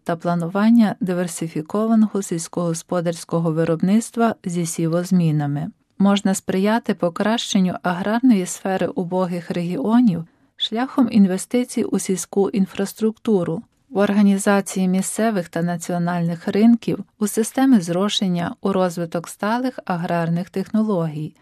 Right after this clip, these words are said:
Можна полегшити форми кооперування та громадської самоорганізації, які захищатимуть інтереси дрібних виробників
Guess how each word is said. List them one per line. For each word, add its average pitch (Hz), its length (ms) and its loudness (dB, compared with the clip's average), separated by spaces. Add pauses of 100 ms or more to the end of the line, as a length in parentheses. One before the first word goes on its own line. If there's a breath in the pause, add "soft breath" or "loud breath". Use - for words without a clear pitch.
(160)
Можна 233 320 4
полегшити 202 640 -2
форми 180 420 -2
кооперування 180 960 0 (120)
та 185 120 -2
громадської 180 760 -2
самоорганізації, 170 1600 -2
які 180 320 -4
захищатимуть 214 1040 0
інтереси 185 600 -2
дрібних 175 560 -2
виробників 185 800 -2